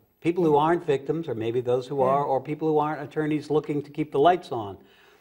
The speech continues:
Speaker 1: are there things that folks can do to help out this initiative? Are there, are there, are there ways that we can tell people how they can help make this more successful?
Speaker 2: Yes, we are embarking on an outreach campaign,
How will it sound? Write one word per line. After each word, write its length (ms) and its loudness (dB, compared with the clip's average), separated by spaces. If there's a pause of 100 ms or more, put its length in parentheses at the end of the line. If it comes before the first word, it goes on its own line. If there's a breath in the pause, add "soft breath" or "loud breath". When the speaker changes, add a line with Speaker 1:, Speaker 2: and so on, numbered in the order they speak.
(460 soft breath)
Speaker 1:
are 100 6
there 120 8
things 500 -4
that 220 0
folks 280 2
can 220 -4
do 360 4
to 140 -6
help 320 -2
out 300 -2
this 240 -4
initiative? 600 -2
Are 80 -6
there, 280 -6
are 100 -8
there, 360 -10
are 80 -6
there 120 2
ways 480 6
that 240 -4 (220)
we 160 -6
can 140 -8
tell 180 -2
people 280 -8
how 120 -2
they 120 -6
can 160 -8
help 240 -4
make 180 -10
this 180 -14
more 160 -8
successful? 560 -14 (640 soft breath)
Speaker 2:
Yes, 400 4
we 200 4 (180)
are 260 4
embarking 600 2
on 140 -4
an 160 -8
outreach 540 -2
campaign, 800 -6